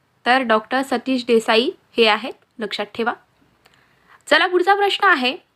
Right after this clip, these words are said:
विधानसभेचे नवीन उपाध्यक्ष कोण बनले आहेत? तर अण्णा बनसोडे हे बनलेले आहेत विधानसभेचे नवीन उपाध्यक्ष.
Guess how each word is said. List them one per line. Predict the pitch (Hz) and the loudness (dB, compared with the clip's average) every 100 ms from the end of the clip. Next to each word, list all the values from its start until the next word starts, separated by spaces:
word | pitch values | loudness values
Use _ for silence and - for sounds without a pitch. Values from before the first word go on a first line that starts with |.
| _ _ 277 | _ _ -2
विधानसभेचे | 294 339 381 370 359 359 | 2 2 0 0 -2 0
नवीन | 359 311 330 | -2 0 -2
उपाध्यक्ष | 311 - 285 294 294 302 | -2 0 0 -2 -2 -4
कोण | 311 277 262 | -2 -2 0
बनले | 269 269 | 0 2
आहेत? | 269 262 285 - _ _ _ _ _ _ _ 247 | 0 0 -8 -14 _ _ _ _ _ _ _ 2
तर | 277 311 - _ | 2 2 -10 _
अण्णा | 247 269 302 | -4 0 2
बनसोडे | 277 254 247 320 302 226 262 _ _ - | 2 0 0 0 2 0 -2 _ _ -2
हे | 277 | 0
बनलेले | 285 285 294 | 2 2 2
आहेत | 294 269 285 311 | 0 0 -4 -6
विधानसभेचे | 240 247 254 262 240 254 240 277 | -6 -2 -2 -2 -2 -4 -2 -4
नवीन | 240 254 302 - | -2 -2 -2 -6
उपाध्यक्ष. | 226 - 202 233 226 | -6 -4 -2 -2 -2